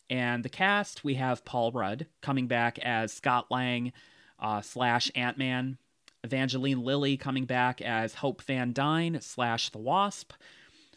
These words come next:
Jonathan Majors as Kang the Conqueror, uh, although, as I will talk a little bit about in this episode, uh, we have seen the last of him at this point. We're not going to see any more Jonathan Majors in the M C U. Kathryn Newton as Cassie Lang.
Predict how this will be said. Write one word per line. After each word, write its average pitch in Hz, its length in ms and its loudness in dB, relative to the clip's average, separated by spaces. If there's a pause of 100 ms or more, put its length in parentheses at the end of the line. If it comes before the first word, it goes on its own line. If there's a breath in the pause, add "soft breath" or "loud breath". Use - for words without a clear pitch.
Jonathan 131 460 0
Majors 165 640 0
as 123 240 0
Kang 135 300 -2
the 117 60 -8
Conqueror, 147 680 -2
uh, 107 240 -2
although, 123 480 4 (180)
as 120 300 4
I 123 100 4
will 120 460 2 (160)
talk 127 260 2
a 131 40 -2
little 139 200 2
bit 123 140 0
about 117 300 2
in 117 100 -2
this 117 160 -4
episode, 113 500 0 (500 loud breath)
uh, 113 280 2
we 135 140 2
have 151 520 0 (140)
seen 147 300 0
the 139 60 0
last 120 300 0
of 113 80 -6
him 104 140 -6
at 98 100 -8
this 107 140 -6
point. 98 340 -6
We're 113 100 -2
not 113 220 -2
going 117 200 -4
to 110 60 -4
see 117 200 -2
any 107 160 -2
more 107 160 -2
Jonathan 107 400 -4
Majors 101 400 -6
in 107 80 -6
the 104 100 -4
M 101 120 -4
C - 240 -10
U. 98 260 -6 (640 loud breath)
Kathryn 185 440 0
Newton 156 420 2
as 123 260 2
Cassie 139 440 0
Lang. 190 500 2